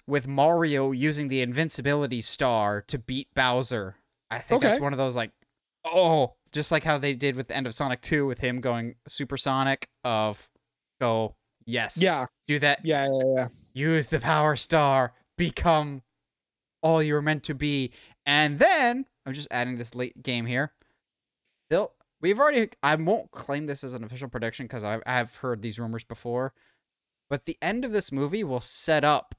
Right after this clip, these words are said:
Speaker 1: Super Mario Two, Mario Galaxy.
Speaker 2: I can see that. Yeah. No, I can absolutely see that. Either that or, um, the,
Speaker 1: Super Smash.
Speaker 2: the,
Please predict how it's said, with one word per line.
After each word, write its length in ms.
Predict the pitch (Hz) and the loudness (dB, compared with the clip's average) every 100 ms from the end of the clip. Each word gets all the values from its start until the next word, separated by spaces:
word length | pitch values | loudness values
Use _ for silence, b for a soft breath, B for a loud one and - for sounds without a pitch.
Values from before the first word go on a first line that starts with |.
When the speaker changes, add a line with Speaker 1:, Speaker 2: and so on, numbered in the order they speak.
| _ _ _ _ _ | _ _ _ _ _
Speaker 1:
Super 240 | - 147 160 | -8 -6 -2
Mario 260 | 156 196 | 0 0
Two, 400 | 226 170 139 175 - _ _ _ _ _ _ _ | -2 0 0 -2 -8 _ _ _ _ _ _ _
Mario 460 | 135 147 160 156 156 | 0 0 0 0 -2
Galaxy. 880 | 123 120 131 110 - - 101 95 _ _ _ _ _ _ _ _ _ | 0 2 2 0 -6 -6 -8 -16 _ _ _ _ _ _ _ _ _
Speaker 2:
I 100 | 302 | 0
can 120 | 285 226 | 2 2
see 140 | 170 | 2
that. 220 | 139 110 - _ - | 2 0 -6 _ -2
Yeah. 240 | 147 110 - - | 0 0 -4 -4
No, 80 | 165 | 0
I 80 | 151 | 0
can 140 | 143 | 0
absolutely 680 | 135 123 135 - 127 120 120 | 0 0 -4 -4 -6 -4 -4
see 160 | 117 123 | -4 -6
that. 260 | 120 113 B B B B | -4 -6 B B B B
Either 320 | 240 285 330 | 4 6 4
that 540 | 254 147 196 226 240 - - | 4 4 4 4 0 -2 2
or, 640 | 185 185 180 185 185 185 B B B _ | 6 6 6 4 4 0 B B B _
um, 520 | 165 165 160 143 139 120 | 0 2 2 0 -4 -8
the, 220 | 147 143 | -6 2
Speaker 1:
Super 180 | 165 156 | 4 4
Smash. 300 | - 185 143 | 4 4 4
Speaker 2:
the, 200 | 147 147 | 2 0